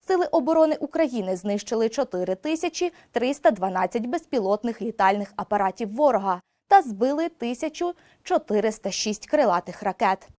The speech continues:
Спеціальну техніку окупантів наші воїни вивели з ладу у кількості сімсот дев'яносто сім одиниць. Дані уточнюються.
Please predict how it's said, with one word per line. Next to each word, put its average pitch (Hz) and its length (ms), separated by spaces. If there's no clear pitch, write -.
Спеціальну 349 600
техніку 240 560
окупантів 359 760
наші 202 340
воїни 311 400
вивели 185 400
з - 80
ладу 202 340
у 208 80
кількості 330 600
сімсот 226 540
дев'яносто 180 500
сім 190 320
одиниць. 202 580
Дані 254 440
уточнюються. 185 880